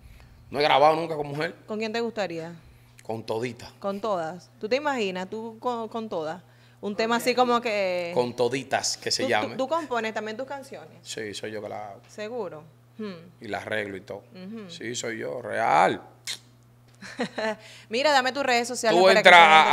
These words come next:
Speaker 1: a,
Speaker 2: te
Speaker 1: a, a
Speaker 2: siga.
Speaker 1: mi Spotify y te va a aparecer
Speaker 2: Ujú.
Speaker 1: el compositor y todo.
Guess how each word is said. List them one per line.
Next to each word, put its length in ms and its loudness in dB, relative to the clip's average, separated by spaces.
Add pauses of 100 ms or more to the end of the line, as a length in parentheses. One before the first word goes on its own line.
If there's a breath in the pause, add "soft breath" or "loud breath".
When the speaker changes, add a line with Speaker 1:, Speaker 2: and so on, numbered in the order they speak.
Speaker 1:
a, 40 4
Speaker 2:
te 60 2
Speaker 1:
a, 60 8
a 60 8
Speaker 2:
siga. 100 6
Speaker 1:
mi 120 0
Spotify 640 2
y 40 -4
te 100 0
va 100 2
a 40 0
aparecer 600 -2
Speaker 2:
Ujú. 320 -12 (240)
Speaker 1:
el 120 -10
compositor 640 -6
y 60 -6
todo. 180 -6